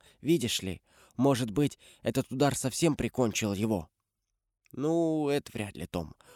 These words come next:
Он был пьян, я видел, да он и всегда таков. А я знаю, когда отец налижется, то бей ты его хоть церковью по башке, ему все нипочем. Наверное, и Мэв Поттер так.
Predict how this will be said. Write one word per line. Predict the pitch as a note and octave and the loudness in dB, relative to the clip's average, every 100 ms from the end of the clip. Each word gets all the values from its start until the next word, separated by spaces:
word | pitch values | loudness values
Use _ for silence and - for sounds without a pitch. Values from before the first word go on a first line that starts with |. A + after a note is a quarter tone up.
| - | -4
Он | - D#3+ | 0 2
был | C3 A#2 | 2 0
пьян, | - D3+ A#2 E2+ - - | 0 0 0 -4 -18 -10
я | - E3 | 0 2
видел, | C#3+ D3+ G#2 E2 - - - | 4 2 0 -8 -12 -20 -2
да | C3+ | 2
он | C3+ C3+ | 4 4
и | B2+ B2 | 4 2
всегда | - E3+ C3+ G#2+ | 0 0 2 0
таков. | D#2 - C#2 _ _ _ _ _ _ | -2 -6 -10 _ _ _ _ _ _
А | G#2 | 0
я | A#2+ B2+ | 0 0
знаю, | G2+ F#2+ E2 - _ _ | 0 -2 -2 -8 _ _
когда | - A2+ A#2+ | -2 0 2
отец | A2+ B2 A#2+ - | 2 0 -2 -2
налижется, | G#2 D3 D3 F#2+ - D2+ - _ | 0 0 0 -4 -6 -10 -12 _
то | - D3 | 2 4
бей | D#3+ E3 | 6 6
ты | - | 4
его | C#3 C3 C3+ | 4 4 2
хоть | - C3+ - - | 2 0 0 -14
церковью | - E3+ D#3 - G2 G2 | 0 2 4 0 -2 0
по | A2 | 0
башке, | G#2 A2 - F#2 - - _ | 0 -2 0 -2 -2 -18 _
ему | A2 C3 D3 E3+ B2 _ | -2 2 6 6 4 _
все | - - E3+ | -4 2 4
нипочем. | D3 D3 - G#2+ E2+ D#2+ _ _ _ | 4 0 0 -2 -4 -6 _ _ _
Наверное, | G2+ G#2+ C3+ C#3 C#3+ | 0 2 4 4 4
и | |
Мэв | C#3 C#3 - | 4 2 2
Поттер | F3 C3+ G#2 | 0 0 -2
так. | F2+ D#2+ | -4 -6